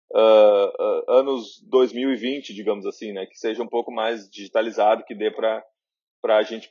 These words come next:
realmente pesquisar e ver quais são, ah, os, os relatórios. E, basicamente, desses dois mil e tantos, ahn, documentos, ah,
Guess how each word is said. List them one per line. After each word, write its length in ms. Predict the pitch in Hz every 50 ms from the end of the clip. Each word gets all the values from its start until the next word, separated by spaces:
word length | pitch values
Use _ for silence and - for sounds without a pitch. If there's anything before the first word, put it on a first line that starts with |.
| _ -
realmente 400 | 113 104 110 117 120 117 - -
pesquisar 520 | 127 113 - - 120 101 98 104 104 110
e 60 | 113
ver 220 | 110 - 113 110 -
quais 200 | - 110 107 -
são, 480 | - 104 104 107 110 110 110 110 104 95
ah, 380 | 104 104 104 101 98 98 104 - _ _ _ _ _ _ _
os, 240 | 110 110 104 - -
os 180 | 95 110 - 123
relatórios. 540 | 113 117 120 117 - 113 107 104 104 -
E, 240 | 104 104 131 123 - _
basicamente, 520 | 113 135 156 160 - 180 170 185 180 -
desses 500 | 147 147 143 - 151 131 117 110 - _ _ _ _ _ _ _
dois 260 | 120 120 117 113 104
mil 160 | 110 120 139
e 60 | 139 -
tantos, 300 | 123 117 120 117 - - - - - _
ahn, 460 | - 104 104 101 98 95 92 95 95 95 _ _ _ _ _ _
documentos, 760 | - 101 110 104 - 107 104 104 110 139 160 - - - _ _ _ _ _ _ _ _ _ _ -
ah, 480 | - 113 113 110 110 110 107 - -